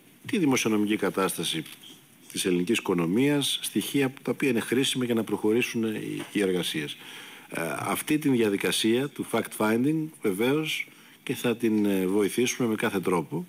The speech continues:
Α, δεν θα, α, δεχθούμε να επιστρέψουμε στο προηγούμενο καθεστώς της Τρόικας, το τροικανό καθεστώς,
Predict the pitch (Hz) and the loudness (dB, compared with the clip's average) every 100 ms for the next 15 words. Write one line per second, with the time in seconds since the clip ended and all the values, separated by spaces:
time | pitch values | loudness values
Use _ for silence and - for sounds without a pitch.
0 | - - - - - - - 117 117 107 | -12 -20 -20 -20 -20 -20 -8 -2 0 2
1 | 104 92 87 92 139 175 160 123 101 80 | 2 2 0 0 2 2 2 2 2 0
2 | 69 - - - - - - - - 90 | -6 -14 -20 -20 -20 -20 -20 -18 -8 -4
3 | 85 80 76 73 71 65 90 98 - 117 | -2 -2 -4 -6 -6 -4 0 0 2 2
4 | 127 156 175 196 - - - - _ - | 4 2 0 -8 -18 -20 -20 -20 _ -4
5 | 117 113 107 98 - 139 143 156 - 113 | 0 2 2 0 0 0 2 0 0 0
6 | 113 110 147 143 110 95 87 85 - 107 | 2 2 2 2 0 -2 -4 -6 0 0
7 | 143 - - - - - - - - 120 | 0 -2 -6 -10 -18 -18 -18 -16 -16 -16
8 | - - - - - - - - - - | -18 -20 -20 -20 -20 -20 -20 -20 -20 -20
9 | - - 101 - 104 107 110 139 151 - | -20 -6 -4 0 2 2 0 -2 -2 -2
10 | - - - - - - - - - - | -4 -8 -14 -20 -20 -20 -20 -20 -12 -6
11 | 95 104 95 92 95 107 120 107 92 85 | -4 0 0 0 -2 0 0 0 -2 -2
12 | - 98 113 139 - | -4 0 0 0 -4